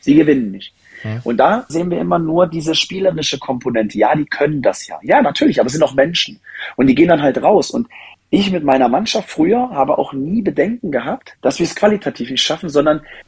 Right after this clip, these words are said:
Speaker 1: der, sag mal, diese Spirale, dieser, dieser Wirbel nach unten, wie so ein Sog.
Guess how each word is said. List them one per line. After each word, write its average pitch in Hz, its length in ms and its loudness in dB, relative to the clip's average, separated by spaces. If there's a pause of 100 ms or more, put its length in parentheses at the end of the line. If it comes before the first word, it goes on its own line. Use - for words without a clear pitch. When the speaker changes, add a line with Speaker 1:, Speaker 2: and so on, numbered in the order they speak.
Speaker 1:
der, - 140 2
sag 151 120 0
mal, 143 180 2
diese 139 400 -2
Spirale, 143 800 2 (120)
dieser, 123 260 2
dieser 127 360 2
Wirbel 190 360 4
nach 170 200 -4
unten, 175 460 -6 (260)
wie 165 100 -4
so 180 120 4
ein 170 80 0
Sog. 139 480 2